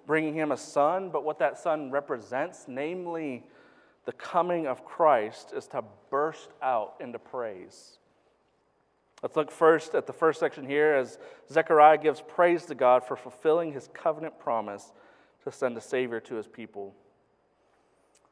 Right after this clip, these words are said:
One of the first things you might notice about this section of the text is that it's all in the past tense. It's past tense, yet he's speaking about something that hasn't happened yet.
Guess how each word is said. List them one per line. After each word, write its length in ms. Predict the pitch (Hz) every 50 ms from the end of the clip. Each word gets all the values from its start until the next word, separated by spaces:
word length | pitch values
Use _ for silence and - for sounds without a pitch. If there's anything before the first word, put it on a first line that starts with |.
| _ _ _ _ _
One 100 | 151 151
of 80 | 156
the 80 | 156 147
first 340 | - - 175 180 170 175 -
things 280 | 175 165 165 151 123
you 60 | 151 147
might 200 | 151 147 151 139
notice 340 | 143 147 151 160 160 156
about 220 | 156 151 143 143 135
this 280 | 143 143 - - - - -
section 380 | - - 170 147 - - 151 147
of 140 | 139 127
the 60 | 120 117
text 580 | - - 165 165 160 156 151 - - - - - - - - _ _ -
is 100 | 127 127
that 120 | 147 143
it's 160 | 143 139 143
all 240 | 147 156 165 170 165
in 200 | 147 143 143 139
the 100 | 135 131
past 540 | - - - - - 233 247 - - - -
tense. 520 | 117 107 104 - - - - - - _ _ _ _ _ _ _ _ _ _ _ _ _ _ _ _ _ _ _ _ _ _ -
It's 160 | - - - -
past 480 | - 208 196 202 196 185 - - -
tense, 420 | - 202 202 196 170 160 - - - 160
yet 200 | 156 156 165 165
he's 220 | 156 151 143 139
speaking 540 | - - - 208 190 - - 156 147 143 147
about 280 | 131 135 139 131 120
something 340 | - - 156 139 151 143 139
that 160 | 131 127 113
hasn't 280 | 117 135 127 123 127 113
happened 380 | 127 151 170 - - 110 104 98
yet. 240 | 95 92 78 -